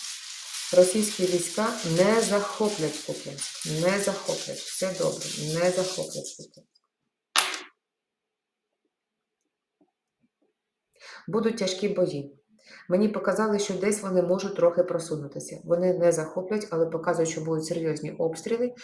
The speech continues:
і будуть тяжкі бої. Показують втрати, втрати, втрати життів.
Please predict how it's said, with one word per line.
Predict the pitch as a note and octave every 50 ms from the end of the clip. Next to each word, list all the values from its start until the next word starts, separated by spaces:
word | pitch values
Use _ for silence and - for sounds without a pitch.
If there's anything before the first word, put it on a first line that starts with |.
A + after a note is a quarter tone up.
| - - - _
і | -
будуть | C#3 D#3 F3+ G3+ G3+ -
тяжкі | E3 D3+ - - - F3+
бої. | D#3+ D#3 D#3 D3 C#3+ C#3+ C#3+ - _ - - - _
Показують | - D#3 - G#3 G3+ - F#3+ F3+ F#3
втрати, | F#3 - - F#3 F#3 F#3+ F#3+ - - G#3 G3+ G3+ - - - _
втрати, | _ _ - F3+ E3+ E3+ E3+ E3+ F3+
втрати | F3 F3+ - - - E3+ D#3+ D#3 D#3+ D#3+ E3+ E3+ D#3+ D#3+ - - - - - - _ _ _ _ _ _ -
життів. | D#3 D#3+ E3 E3 D#3+ - A#2+ -